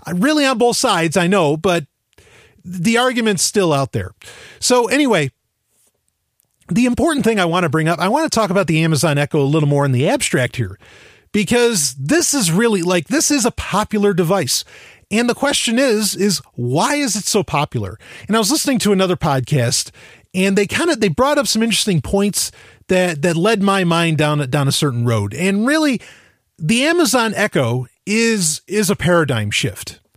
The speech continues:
And it may be the direction that things are going. As I've predicted on Sovereign Tech in the past, uh, Amazon is, I mean, you know, they're, they are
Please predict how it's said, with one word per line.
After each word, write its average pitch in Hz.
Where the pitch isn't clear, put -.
And 185
it 196
may 247
be 277
the 196
direction 175
that 143
things 143
are 135
going. 110
As 139
I've 175
predicted 190
on 165
Sovereign 165
Tech 160
in 135
the 127
past, 214
uh, 165
Amazon 175
is, 156
I 160
mean, 160
you 160
know, 143
they're, 190
they 190
are 185